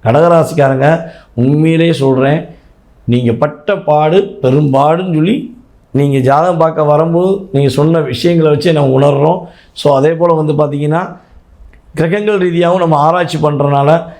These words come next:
கடகராசி வச்ச வாங்கின அடிக்கு யாராலையும் வாங்க முடியாது. அப்படி அடி வாங்கியும் இன்னும் நான் உயிரோட இருக்கேனே பாரு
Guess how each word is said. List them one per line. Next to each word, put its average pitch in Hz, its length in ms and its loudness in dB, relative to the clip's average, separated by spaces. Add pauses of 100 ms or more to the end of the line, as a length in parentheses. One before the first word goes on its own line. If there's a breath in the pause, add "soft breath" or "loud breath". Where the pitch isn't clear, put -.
(240 loud breath)
கடகராசி 175 800 -2
வச்ச 147 380 -2 (240)
வாங்கின 156 520 0
அடிக்கு 185 360 -2 (640 loud breath)
யாராலையும் 175 840 2
வாங்க 165 260 0
முடியாது. 170 300 0
அப்படி 143 260 -2
அடி 151 180 -2 (160)
வாங்கியும் 190 600 0 (440 loud breath)
இன்னும் 208 400 2
நான் 185 180 0
உயிரோட 190 360 2
இருக்கேனே 180 340 -4
பாரு 160 260 0